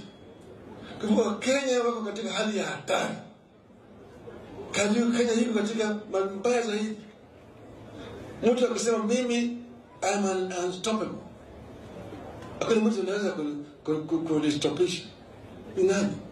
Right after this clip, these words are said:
Nyayo alisema yeye alikuwa ni unstoppable. Tulimstopisha. Tulimstopisha Nyayo.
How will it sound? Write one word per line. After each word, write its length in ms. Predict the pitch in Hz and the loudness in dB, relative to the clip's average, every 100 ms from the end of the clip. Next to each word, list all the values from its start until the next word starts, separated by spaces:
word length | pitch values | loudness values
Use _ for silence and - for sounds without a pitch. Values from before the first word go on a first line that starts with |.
| - - - - - - - - - - | -14 -14 -14 -14 -14 -14 -12 -12 -8 2
Nyayo 380 | 190 226 214 185 | 4 4 2 0
alisema 500 | 165 - 214 214 185 170 | 0 0 2 2 2 4
yeye 240 | 185 185 | 4 4
alikuwa 340 | 156 147 185 165 | 2 -2 -2 -2
ni 60 | 139 | -2
unstoppable. 520 | 135 151 156 - 110 - - | -4 -2 -2 -4 -10 -12 -4
Tulimstopisha. 800 | 147 139 131 143 - 156 127 - - - - - - - - - - - - - 123 - | 0 2 2 0 2 2 2 -2 -10 -16 -14 -10 -6 -4 -2 0 0 -2 -4 -2 -2 0
Tulimstopisha 640 | 165 185 180 180 185 220 180 180 | 4 6 6 2 2 2 2 2
Nyayo. 320 | 180 165 | 0 -2